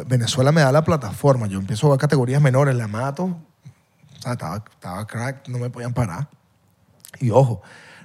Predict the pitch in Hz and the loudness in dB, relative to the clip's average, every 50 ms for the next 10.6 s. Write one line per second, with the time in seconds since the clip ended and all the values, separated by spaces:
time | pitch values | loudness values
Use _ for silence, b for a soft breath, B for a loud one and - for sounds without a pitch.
0 | B - 131 127 117 120 120 127 139 143 139 - 175 170 - 185 175 139 131 127 | B -6 -4 -4 -2 0 2 2 2 2 2 2 0 2 2 2 4 4 6 6
1 | 143 151 143 175 180 175 180 - 143 147 165 175 170 165 - 139 143 160 185 185 | 6 4 4 2 2 2 2 0 0 0 0 0 -2 -4 -2 -2 0 0 0 0
2 | - - - - 147 143 165 180 180 - - 151 139 131 135 139 139 - 170 156 | -2 -4 -6 -4 -2 -2 -2 -2 -2 2 2 4 4 4 2 0 2 2 4 4
3 | 165 170 175 180 165 156 147 160 170 160 160 - - 139 143 160 175 170 156 143 | 4 4 4 4 4 2 4 4 4 4 4 2 2 2 2 2 2 2 2 2
4 | 131 131 131 127 120 117 - 143 139 139 156 160 151 - - 180 180 180 180 180 | 2 0 0 0 -2 0 0 2 2 4 2 2 2 2 2 4 4 4 4 4
5 | 180 180 170 156 160 151 143 139 131 127 127 123 - 127 131 - - 139 - 139 | 4 4 2 0 0 0 2 2 2 0 -2 -2 -2 -4 -4 -2 -4 -6 -4 -2
6 | 139 139 123 - - - 143 135 131 123 127 123 123 131 160 196 208 208 - - | -2 -2 -2 -2 -6 -4 -2 -2 0 0 0 0 2 2 2 4 4 2 2 -2
7 | - - - - _ 147 147 160 170 - - 170 147 151 151 185 185 - 277 185 | -10 -20 -20 -10 _ -2 0 0 0 2 4 4 4 4 2 0 0 2 4 4
8 | 131 117 113 117 127 131 127 156 156 147 160 160 139 127 120 113 B B B B | 2 2 0 -4 -4 -2 0 0 0 0 0 -2 -2 -2 -4 -6 B B B B
9 | B B B - 95 95 - - - - - 95 95 92 90 87 - 95 95 95 | B B B -2 0 2 2 2 2 0 -2 -6 -8 -8 -10 -10 -8 -6 -6 -6
10 | 90 78 - - 101 95 80 92 - 92 87 | -6 -6 -6 -6 -6 -4 -4 -4 -4 -4 -6